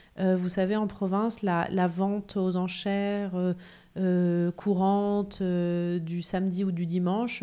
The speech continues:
c'est un rendez-vous, euh, euh, mon-, mondain comme un autre. Et donc, on y allait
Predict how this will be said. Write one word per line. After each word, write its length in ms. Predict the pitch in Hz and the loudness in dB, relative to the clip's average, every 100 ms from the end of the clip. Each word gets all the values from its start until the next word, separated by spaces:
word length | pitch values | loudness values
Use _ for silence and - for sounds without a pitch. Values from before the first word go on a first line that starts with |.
| 185 | -4
c'est 220 | 180 190 | -2 -2
un 100 | 175 | -2
rendez-vous, 680 | 170 185 185 170 180 190 185 | -2 -2 -2 -2 -4 -2 0
euh, 140 | 165 - - - _ 180 | 0 -4 -14 -20 _ -6
euh, 380 | 175 170 170 170 | -2 -2 -2 0
mon-, 320 | 175 180 - | 2 0 0
mondain 560 | 185 180 180 180 190 | 0 2 2 2 0
comme 180 | 190 180 | 0 0
un 140 | 175 185 | 0 2
autre. 400 | 247 - 208 196 - - - | 2 0 -4 -6 -10 -16 -8
Et 60 | 170 | -4
donc, 180 | 180 | -2
on 160 | 190 190 | 0 0
y 140 | 190 | 0
allait 260 | 175 180 | 0 -2